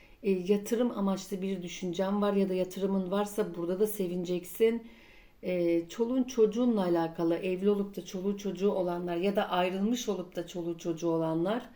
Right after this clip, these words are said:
belki bir evlilikten çıktın. Hani beni herkes dinliyor çünkü arkadaşlar. E, çocuklarla alakalı mevzular gündemde olabilir. Hani bir takım beklentiler olabilir. Sizden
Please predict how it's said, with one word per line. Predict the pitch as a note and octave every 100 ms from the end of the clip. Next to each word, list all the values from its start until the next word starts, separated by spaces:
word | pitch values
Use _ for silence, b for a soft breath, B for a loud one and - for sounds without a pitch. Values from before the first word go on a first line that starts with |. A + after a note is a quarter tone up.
| b b b b b b b -
belki | E3+ F3+ E3+ G3
bir | G3
evlilikten | F#3 F#3 G3 - G#3+ A3+
çıktın. | - G3 - A3 B3+ C#4+ -
Hani | F3+ E3+ E3+
beni | F#3
herkes | G3 A3 G#3+ F#3 -
dinliyor | D#3+ E3+ E3
çünkü | E3 E3 E3+
arkadaşlar. | E3 D#3+ E3+ E3 E3 - A#2+ - - - b b b b b b b b b b b - - - -
E, | F3+ F3 F3 E3+ D#3 - C3 - - - - - - - - - - _ -
çocuklarla | - G#3+ G3+ - C4 C#4 A3+
alakalı | G#3 G3+ G3 A#3+ A3+
mevzular | G#3 G3 F#3+ G3 F3
gündemde | G3+ F#3+ F3+ F3 D#3+
olabilir. | F#3+ G3+ G3 G#3 A3 G#3+ - b b b b
Hani | G#3 G#3
bir | G3+
takım | A#3 G#3 G#3+ G#3+ G3+
beklentiler | G#3 G#3 G3+ G3 G3 G#3 G3
olabilir. | F#3 F3+ D#3+ D#3 E3 F3+
Sizden | - - E3+ F3 F3